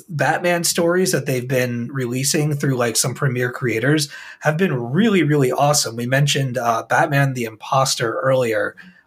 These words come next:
I cannot wait to finish that. I'm so excited to go back and reread those three and finish that off. Um,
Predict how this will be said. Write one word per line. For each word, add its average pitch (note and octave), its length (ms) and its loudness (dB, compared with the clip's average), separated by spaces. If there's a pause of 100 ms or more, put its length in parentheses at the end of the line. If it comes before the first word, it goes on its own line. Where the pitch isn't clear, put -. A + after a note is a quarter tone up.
(100)
I - 100 0
cannot C#3 460 0
wait B2+ 420 -2
to - 100 -8
finish A#2 420 -4
that. G#2+ 280 0
I'm A#2 140 -6
so B2 320 0
excited A#2+ 460 -2
to G#2+ 260 -4 (380)
go B2 160 2
back A#2 300 2
and A#2+ 120 -6
reread A2+ 400 -2
those A2+ 280 -2
three A2 380 -2
and A2+ 220 -8
finish A2+ 280 -4
that - 160 -4
off. A2+ 360 0 (640)
Um, A2+ 480 2